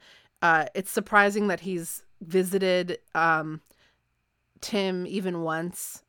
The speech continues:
at Rivercrest. Like, he's not a very involved father. Um, but lo and behold, he flies out to Sweet Valley,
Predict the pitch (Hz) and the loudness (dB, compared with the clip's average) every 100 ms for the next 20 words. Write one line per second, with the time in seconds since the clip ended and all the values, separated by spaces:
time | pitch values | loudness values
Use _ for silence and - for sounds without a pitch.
0 | _ _ - 175 165 160 - 180 170 165 | _ _ -8 -4 -2 -4 -4 -2 0 -2
1 | - 170 160 - - 156 - 214 190 196 | 2 2 2 -2 -6 -6 -6 -6 -4 0
2 | 180 175 175 160 165 156 151 151 143 139 | 2 2 -2 -4 -4 -6 -4 -2 -4 -6
3 | 160 - 156 117 147 - - - _ _ | -16 -8 -8 -6 -10 -16 -20 -20 _ _
4 | _ _ _ _ _ - _ _ - 180 | _ _ _ _ _ -20 _ _ 0 2
5 | 156 143 - 214 214 214 254 262 214 262 | 2 -4 -4 -2 -2 -2 0 -2 -2 -4
6 | 269 202 - 226 226 240 254 247 _ _ | -4 -8 -14 -8 -6 -6 -6 -10 _ _
7 | _ - 196 196 208 208 214 - 190 - | _ -6 2 2 2 2 2 0 -8 -8
8 | 269 170 151 151 151 160 | -6 -4 -2 -4 -6 -8